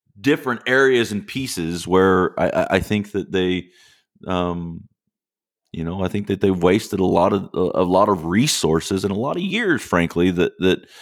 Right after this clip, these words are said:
got 'em in trouble. And so, um, but I think, uh, just to recap and, and, and to,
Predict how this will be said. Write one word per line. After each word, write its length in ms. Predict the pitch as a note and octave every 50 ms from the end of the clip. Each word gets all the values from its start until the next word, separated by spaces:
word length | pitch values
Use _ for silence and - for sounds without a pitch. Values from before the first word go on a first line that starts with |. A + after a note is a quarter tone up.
| - _ _ -
got 200 | F#2 G2+ G#2 G#2+
'em 60 | G#2
in 60 | G2+
trouble. 380 | - - G2 G#2 C3 G#2 - _ _ _ _ _ _ _ -
And 200 | D#2+ E2 D#2+ -
so, 420 | - F2+ E2 D#2+ D#2+ D#2+ D2+ - _ _ _ _ _ _ _ -
um, 560 | - D2+ D#2 D2+ D2 D2 D2 D2 D2+ D2+ D#2 D#2 D#2 _ _ _ _ _ _ _ _ _ _ _ _ _ _ _ _ _ _ _ _ _ _ _ _ _ _ _ _ _ _ _ _ _ _ _ _ _ _ _ _ -
but 320 | F2+ F#2 F#2 E2+ - - _ _ _ _ _ _ _ _ _ _ _ _ _ _ _ _ _ _ _ _ _ _ _ _ _ _ _ -
I 80 | A2
think, 320 | A2 C#3 E3+ D#3+ C#3+ - -
uh, 100 | B2 B2+ A2+ D#2 E2+ A#2+
just 180 | C3+ D#3+ -
to 60 | C3 A#2+
recap 680 | G2 G2 A#2 A#2 G#2+ - - A2+ G#2+ G#2 G#2 G2+ -
and, 140 | G2 F#2+ F#2
and, 340 | - E2+ F#2 F#2 F2 E2+ - -
and 280 | F2 F2 F2 F2 D#2+ -
to, 320 | - F2+ E2+ D#2+ D#2+ D#2